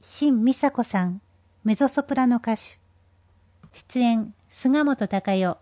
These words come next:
リトミック。蓮見玲子、読み語り。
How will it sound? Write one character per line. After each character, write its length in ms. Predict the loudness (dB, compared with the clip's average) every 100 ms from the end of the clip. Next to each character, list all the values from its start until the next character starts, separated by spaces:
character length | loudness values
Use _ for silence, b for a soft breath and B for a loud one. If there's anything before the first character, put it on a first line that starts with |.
| _ -6
リ 120 | 0
ト 120 | 2
ミ 120 | 2
ッ 40 | 0
ク。 220 | -6 -8 -8 _ _ _ _ _ -6
蓮 300 | -4 0 2
見 160 | 4
玲 180 | 2 0
子、 280 | 0 -4 -4 _ _ -4
読 120 | 2
み 140 | 4 4
語 120 | 0 -2 -2
り。 220 | -2